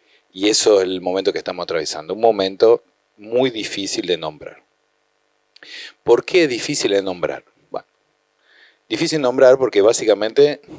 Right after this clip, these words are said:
y esa es la, la tesis, si quieren, que vamos a trabajar entre hoy y mañana,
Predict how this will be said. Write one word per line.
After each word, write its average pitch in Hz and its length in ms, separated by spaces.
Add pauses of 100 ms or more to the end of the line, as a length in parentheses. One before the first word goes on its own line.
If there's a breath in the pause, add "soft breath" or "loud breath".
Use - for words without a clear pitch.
(100)
y 92 140
esa 104 140
es 95 40
la, 90 260 (1000)
la 92 220
tesis, 123 400
si 101 120
quieren, 104 240
que 95 60
vamos 98 240
a 104 60
trabajar 101 420
entre 98 300
hoy 107 140
y - 20
mañana, 117 580